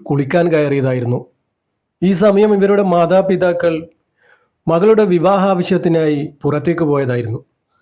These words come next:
മാതാപിതാക്കൾ തിരിച്ചെത്തിയപ്പോഴാണ് മക്കളെ കാണാനില്ല എന്നുള്ള വിവരമറിയുന്നത്. അങ്ങനെ കുളിമുറിയുടെ വാതിൽ അകത്തു നിന്നും കുറ്റിയിട്ടത്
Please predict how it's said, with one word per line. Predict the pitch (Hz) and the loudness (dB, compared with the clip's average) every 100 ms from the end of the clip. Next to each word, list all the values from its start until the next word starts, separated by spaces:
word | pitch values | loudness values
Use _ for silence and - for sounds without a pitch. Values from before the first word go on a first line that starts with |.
| _ _ _ - | _ _ _ -4
മാതാപിതാക്കൾ | 147 160 208 202 202 202 208 190 | 0 2 2 2 0 2 0 0
തിരിച്ചെത്തിയപ്പോഴാണ് | 160 165 196 196 190 165 170 165 151 147 139 139 _ _ _ _ _ _ _ - | 0 0 0 0 -2 0 2 2 2 -2 -6 -10 _ _ _ _ _ _ _ -4
മക്കളെ | 131 131 175 180 170 | -4 0 0 0 0
കാണാനില്ല | 139 143 170 170 151 151 147 | 0 2 2 2 0 0 0
എന്നുള്ള | 135 131 127 120 - | 0 0 -2 -4 -4
വിവരമറിയുന്നത്. | 113 123 120 113 107 104 104 - _ _ _ _ _ _ _ | -4 -2 -2 -2 -6 -8 -14 -20 _ _ _ _ _ _ _
അങ്ങനെ | 156 208 208 | -2 0 0
കുളിമുറിയുടെ | 190 190 220 220 214 202 165 | 0 2 2 2 2 0 2
വാതിൽ | 165 170 185 156 | 2 2 0 0
അകത്തു | 156 170 202 | 0 -2 0
നിന്നും | 190 185 175 | 2 0 0
കുറ്റിയിട്ടത് | 156 135 190 190 - | -4 -4 -2 -2 0